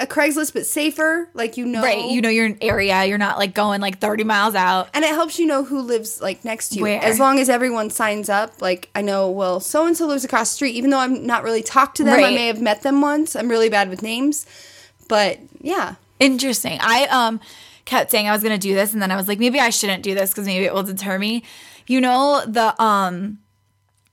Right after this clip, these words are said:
Speaker 2: I don't know if it's an app any, like, but I know you can, online you can find out, like, where registered, like, offenders.
Speaker 1: Yes.
Speaker 2: <laughs> And then I was like, "Maybe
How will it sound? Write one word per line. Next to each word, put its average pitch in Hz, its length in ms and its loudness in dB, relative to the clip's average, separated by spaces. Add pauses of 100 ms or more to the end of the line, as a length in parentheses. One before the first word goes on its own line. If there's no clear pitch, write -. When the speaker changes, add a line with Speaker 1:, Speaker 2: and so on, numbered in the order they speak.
(260)
Speaker 2:
I 262 80 2
don't 330 80 2
know 415 80 4
if 311 40 -4
it's 277 120 -4
an 247 160 0
app 208 240 0
any, 208 160 -6 (100)
like, 196 300 -2
but 220 120 4
I 214 100 2
know 220 120 2
you 233 140 0
can, 220 160 -4
online 196 440 0
you 208 60 -2
can 208 160 -6
find 190 260 0
out, 190 200 2
like, 180 200 -2
where 185 540 2 (1000)
registered, 202 840 0
like, 185 320 0 (220)
offenders. 208 600 0
Speaker 1:
Yes. 226 540 2
Speaker 2:
<laughs> - 40 -18
And 269 160 0
then 269 100 2
I 269 60 4
was 285 80 0
like, 302 140 0
"Maybe 370 100 -2